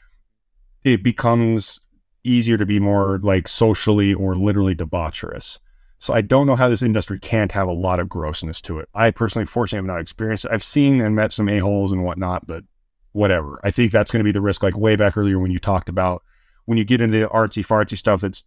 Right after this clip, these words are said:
it's, it's literally a business be-, run off of emotion. So emotions are always high. Even when people say, "Oh, emotions were high," it's like, well, kinda they always are, you know?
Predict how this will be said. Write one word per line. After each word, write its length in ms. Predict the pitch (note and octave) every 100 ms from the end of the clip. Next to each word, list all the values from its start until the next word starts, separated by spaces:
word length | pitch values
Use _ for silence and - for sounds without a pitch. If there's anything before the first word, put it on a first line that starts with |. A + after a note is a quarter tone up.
| _
it's, 200 | G#2 -
it's 200 | - -
literally 300 | G#2+ C3+ A2+
a 40 |
business 360 | F2+ A2 G#2+ G2
be-, 240 | _ G2+ - _ _ _ _ _ -
run 220 | G2+ A#2
off 160 | G#2 F#2
of 100 | F2
emotion. 560 | E2 G#2+ - - - _ _ _ _ _ _
So 480 | - - A2+ G2+ F#2 _
emotions 400 | G#2 B2 A#2+ G#2
are 80 | A2
always 220 | A2+ F2+
high. 120 | F#2 G#2+
Even 120 | C3+
when 80 | C3
people 240 | C3 A#2
say, 240 | - A#2
"Oh, 180 | A2+ B2
emotions 380 | A2+ A#2 - A2
were 80 | G#2+
high," 180 | A2 A2+
it's 120 | G2
like, 80 | G#2
well, 100 | G2+
kinda 240 | D3 E3
they 80 | G#2+
always 400 | D#2+ F#2+ F2 D#2
are, 320 | D2+ - - _ -
you 100 | A2+
know? 300 | G2+ G2+